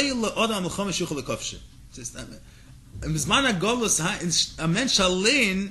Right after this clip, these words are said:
קען נישט קעבער זיין עמלק, אה, מיט זיין אייגענער כוח. שהגילה, ווי עס פועלט, פנימי איז, יחידת הלב. אלא השם המלחמה.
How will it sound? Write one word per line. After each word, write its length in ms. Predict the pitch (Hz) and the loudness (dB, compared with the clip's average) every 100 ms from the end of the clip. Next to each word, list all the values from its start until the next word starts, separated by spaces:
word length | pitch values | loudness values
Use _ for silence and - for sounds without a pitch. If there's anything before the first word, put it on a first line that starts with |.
| - - - - | -10 -20 -14 0
קען 140 | 190 | 2
נישט 160 | 180 - | 2 2
קעבער 180 | 160 | 0
זיין 140 | 143 127 | 0 -2
עמלק, 340 | 120 117 110 | -2 -4 -6
אה, 40 | 92 110 95 104 | -10 -12 -12 -8
מיט 100 | 120 | -4
זיין 140 | 120 | 0
אייגענער 280 | 135 127 113 | 0 2 0
כוח. 260 | 107 98 85 - - - - - | -2 -6 -6 -14 -18 -16 -12 0
שהגילה, 480 | 151 143 127 233 | 4 4 6 6
ווי 100 | 220 | 6
עס 100 | 156 | 4
פועלט, 260 | - 175 160 - | 4 4 2 0
פנימי 240 | - 220 190 | 4 6 6
איז, 140 | - | 4
יחידת 280 | 139 123 117 | 0 -2 -4
הלב. 200 | 104 92 - | -4 -6 -4
אלא 160 | 143 | 0
השם 260 | 135 - 190 | 2 4 4
המלחמה. 440 | 127 107 95 - | 2 -2 -6 -8